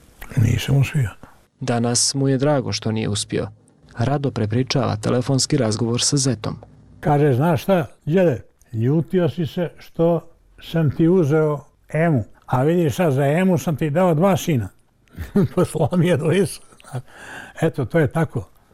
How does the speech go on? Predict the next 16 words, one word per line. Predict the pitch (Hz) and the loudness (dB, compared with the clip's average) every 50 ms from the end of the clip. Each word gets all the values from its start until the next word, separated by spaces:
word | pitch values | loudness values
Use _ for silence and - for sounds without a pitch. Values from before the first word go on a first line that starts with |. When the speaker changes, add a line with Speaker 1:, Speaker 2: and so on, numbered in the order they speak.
| _ - - - | _ -10 -6 -2
Speaker 2:
Brat | 123 120 123 123 120 - - - - | -2 0 0 0 -2 -4 -6 -4 -2
je | 139 139 135 127 | 0 2 2 2
u | 131 127 127 | 2 2 2
Njemačkoj, | 139 143 139 123 104 107 - - - - - - | 2 2 2 0 0 -2 -4 -4 -4 -6 -6 -4
a | - 120 | -2 -2
Stefan | 120 - 143 131 113 - 131 127 127 123 - - | -2 0 0 -2 -2 0 -2 -2 0 -2 -2 -4
brine | 123 120 123 120 117 120 117 110 | -2 0 0 0 2 0 0 0
o | 110 110 | 0 -2
starima | - - - 117 113 113 123 123 123 123 - - - | -2 -2 0 0 0 0 0 0 0 0 -2 -2 -2
i | 135 135 | -2 -2
o | 131 | 0
kući. | - - - - - - 90 90 - - - - _ - - _ _ _ _ _ _ _ | -2 -4 -4 -4 -4 -6 -6 -8 -10 -16 -20 -20 _ -20 -20 _ _ _ _ _ _ _
Speaker 1:
Sve | - - - - 147 151 151 | -14 -12 -4 -2 0 0 0
zna. | 127 139 127 101 - - _ _ _ _ _ _ _ | 0 -2 -4 -6 -8 -14 _ _ _ _ _ _ _
Kosačica, | - 165 165 131 - 175 147 - - 165 156 - - 165 170 160 - - _ _ _ _ | -2 0 0 0 2 0 -2 0 0 -2 -2 0 -2 -2 -4 -4 -6 -14 _ _ _ _
trimer, | - 143 147 156 156 165 175 165 156 151 | -2 0 0 0 2 2 2 2 0 -2